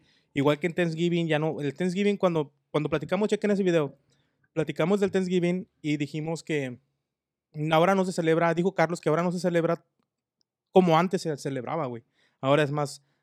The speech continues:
más peda, más desmadre. Yo creo que la Navidad también debe ser igual.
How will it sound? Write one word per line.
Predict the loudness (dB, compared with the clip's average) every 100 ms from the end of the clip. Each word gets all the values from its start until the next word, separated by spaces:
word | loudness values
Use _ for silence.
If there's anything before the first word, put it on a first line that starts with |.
| -10
más | -10 -6
peda, | 0 2 2 0
más | -2 -6
desmadre. | -6 -6 -6 -4
Yo | -4
creo | -2
que | 0
la | 0
Navidad | 0 -2
también | -4 -4 -4
debe | -6
ser | -8
igual. | -8 -8 -10